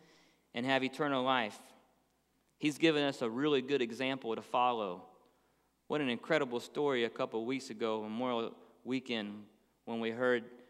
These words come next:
Dave's story about how his friend sacrificed his life for him on the battlefield.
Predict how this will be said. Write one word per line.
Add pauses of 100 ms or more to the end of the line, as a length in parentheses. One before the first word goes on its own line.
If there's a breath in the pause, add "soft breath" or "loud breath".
(420 soft breath)
Dave's
story
about
how
his
friend
sacrificed
his
life
for
him
on
the
battlefield.